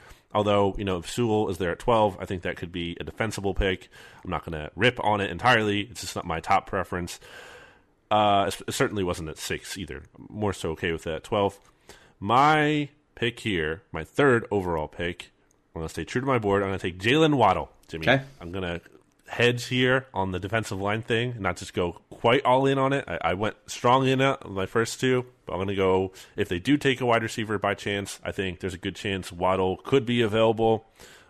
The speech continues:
Speaker 1: um, depending on how, we'll see how the N F L, uh, values him. There's a lot of mocks, I think, a lot of rankings that have Waddle ahead because I think they look at Waddle's upside and
Speaker 2: Mm-hmm.
Speaker 1: think he can be more if he hits that. And I get
Speaker 2: Production
Speaker 1: that.
Speaker 2: was, he was outpacing,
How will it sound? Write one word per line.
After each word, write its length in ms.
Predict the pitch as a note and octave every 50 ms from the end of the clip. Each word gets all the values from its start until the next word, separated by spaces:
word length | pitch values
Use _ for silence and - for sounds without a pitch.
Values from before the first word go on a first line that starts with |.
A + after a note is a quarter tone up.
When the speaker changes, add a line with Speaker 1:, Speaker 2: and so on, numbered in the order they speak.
| _
Speaker 1:
um, 380 | - D#2+ D#2 D#2 D#2 D#2 D#2 E2
depending 320 | E2+ - G2+ F2+ F2+ F2
on 100 | F2 E2+
how, 380 | D#2 F2 F2 E2+ E2+ E2 E2 E2
we'll 120 | F2 G2 G#2
see 160 | - C#3+ B2+
how 40 | A2+
the 140 | G#2+ G2+ G2
N 60 | F#2
F 100 | F2+ -
L, 340 | G2 F2+ F2 E2+ E2+ - - _ _ F#2+ F2+ -
uh, 180 | F2+ F2+ E2 F2
values 400 | E2+ F#2 E2+ F2 F2 F2 F2 -
him. 340 | - F#2+ F2 F2 F2 F2+ F2+ - _ _
There's 200 | - F#2+ F#2 -
a 40 | F#2
lot 120 | F#2 F#2 F2
of 60 | F2
mocks, 380 | F#2 G2 F#2+ F#2 - - - -
I 80 | F2
think, 320 | E2+ G2 F2+ F2+ - - - _ - - - - -
a 40 | -
lot 180 | F2+ E2+ E2+ F2
of 80 | E2
rankings 420 | - G#2 G2 F#2 - F#2+ F#2 F2+ F2
that 160 | F#2 F2 D#2
have 180 | F2 F2 E2+ F2
Waddle 320 | F2 E2+ F2 E2+ D#2+ D#2+
ahead 300 | - - A#2+ C3 B2 A2
because 180 | G#2+ G2 F2+ F#2
I 60 | E2+
think 160 | D#2+ F#2 F2
they 140 | - E2+ E2+
look 180 | F2 F2+ -
at 240 | F2+ F2 - - -
Waddle's 340 | E2 F2 F#2 F2+ E2 - - - -
upside 580 | A#2+ B2 - - - C3 C3 B2+ B2+ B2+ B2
and 160 | B2+ - F#2 B2
Speaker 2:
Mm-hmm. 40 | A#2+
Speaker 1:
think 200 | B2 A#2 G#2+ -
he 100 | G#2 G2
can 220 | - - F#2 E2+
be 160 | E2 F2+ F2
more 420 | E2+ F#2 G#2+ A#2+ A#2+ A#2+ A#2+ A#2+ A#2+
if 100 | G2+ -
he 120 | F#2 E2
hits 180 | G2+ A#2+ - -
that. 460 | - B2+ B2 B2 B2 B2 - - _ - - - - - - -
And 220 | - F#2+ F#2+ F#2
I 40 | -
get 40 | G#2
Speaker 2:
Production 280 | G#2+ C3 C3+ - - C#3+
Speaker 1:
that. 80 | C#3
Speaker 2:
was, 100 | C#3 C#3
he 140 | D3+ E3 E3
was 100 | F3 C3+
outpacing, 800 | D3+ C3 C#3 C#3 C#3 - C3 C#3 C3 - C3 A2+ G#2 G#2 G#2 -